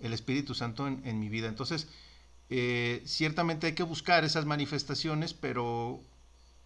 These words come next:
vamos, si mismo Dios no nos lo ha revelado más que como lenguas de fuego y como,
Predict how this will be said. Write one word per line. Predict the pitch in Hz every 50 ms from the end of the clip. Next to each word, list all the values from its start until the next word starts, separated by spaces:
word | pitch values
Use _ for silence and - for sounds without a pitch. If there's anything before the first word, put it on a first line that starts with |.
| - - - - -
vamos, | 147 151 156 147 135 - - - - - -
si | - 127 120
mismo | 123 131 139 151 151 143
Dios | 147 151 147
no | 147 147
nos | 147 143 139
lo | 139 135
ha | 135 139 139 143 143 135 - - - - - -
revelado | - - 120 120 113 123 127 131 143 143 131 127
más | 117 117 107 -
que | - 151 -
como | - 110 107 110
lenguas | 120 127 131 143 143 135
de | 135 120
fuego | - 143 143 143 143 127 127
y | 113
como, | - - 107 104 101 101 104 104 110